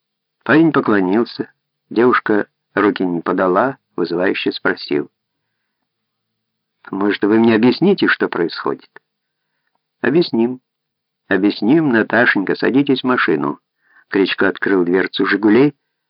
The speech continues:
чуть не сел и усадил девушку. «Лёня, отвезёшь её домой, пусть возьмёт всё необходимое, держи ушки на макушке, сам видел, люди серьёзные, двигай».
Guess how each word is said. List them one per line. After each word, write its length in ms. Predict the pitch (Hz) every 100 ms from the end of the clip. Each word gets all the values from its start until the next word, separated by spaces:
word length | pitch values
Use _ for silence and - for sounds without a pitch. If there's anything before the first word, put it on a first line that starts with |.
| _ _ -
чуть 220 | 101 87
не 140 | 92
сел 260 | 90 131 117
и 60 |
усадил 500 | 90 82 87 85 92
девушку. 500 | 80 71 73 - - - _ _ _ _ _ _ _ _ _ _ _ -
«Лёня, 440 | 104 113 110 101
отвезёшь 640 | - 113 - 104 117 107
её 100 | 107 98
домой, 480 | 104 123 143 95 - _ _ _ _ _ _ _
пусть 220 | 101 92
возьмёт 400 | 110 101 117 110 -
всё 280 | - - 110
необходимое, 840 | 101 95 - 92 101 135 92 67 - _ _ _ -
держи 380 | - 95 85 131
ушки 320 | 117 117 -
на 100 | 123
макушке, 540 | 110 95 82 76 -
сам 320 | 73 120 139 107
видел, 300 | 87 73 73
люди 340 | 78 123 131
серьёзные, 720 | 101 95 92 120 95 78 71 _ _
двигай». 480 | 95 98 82 131